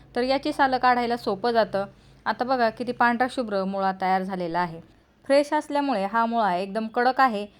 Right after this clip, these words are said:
त्याच्यामुळे तो किसायलासुद्धा सोपा जाईल. आता आपल्या बऱ्याच जणांकडे अशी किसणी असते, तर यातील जी मीडियम साईज आहे त्या साईजने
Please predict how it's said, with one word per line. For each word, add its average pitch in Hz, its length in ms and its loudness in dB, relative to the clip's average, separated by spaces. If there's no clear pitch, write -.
त्याच्यामुळे 269 520 0
तो 240 40 -4
किसायलासुद्धा 240 760 -2
सोपा 196 380 -2
जाईल. 196 280 -4
आता 214 200 0
आपल्या 247 240 2
बऱ्याच 269 240 2
जणांकडे 254 500 0
अशी 208 320 -6
किसणी 240 300 -6
असते, 185 480 -6
तर 202 80 -2
यातील 226 440 -2
जी 247 100 0
मीडियम 285 340 2
साईज 247 300 -2
आहे 220 240 -2
त्या 240 220 -4
साईजने 233 640 -4